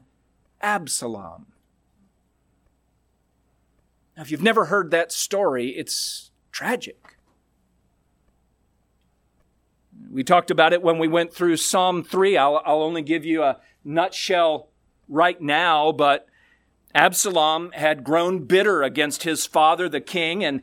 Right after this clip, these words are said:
and he turned the entire country against him. He was a good-looking, charismatic young man who took to the streets and gained popular opinion, and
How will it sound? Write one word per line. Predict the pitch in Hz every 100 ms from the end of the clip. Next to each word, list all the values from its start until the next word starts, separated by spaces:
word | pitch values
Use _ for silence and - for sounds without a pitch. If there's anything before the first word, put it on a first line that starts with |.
| - -
and | 170
he | 160
turned | - - 220 233
the | 196 180
entire | 156 - - 214 220 226 226 220 _ _
country | - 208 202 - 165 156 - _ -
against | 156 117 156 160 -
him. | 135 113
He | 165
was | 156 127
a | 113
good-looking, | 110 104 175 190 151 139 127 120
charismatic | - 185 170 135 151 180 185 180 -
young | 160 156 139
man | 156 160 143 - - -
who | 175
took | 180 233 226
to | 214
the | 180
streets | 165 - 208 202 185 -
and | 139
gained | 175 196 185 -
popular | 214 214 220 208 190
opinion, | 160 165 220 156 131 160 - - -
and | 190 190 185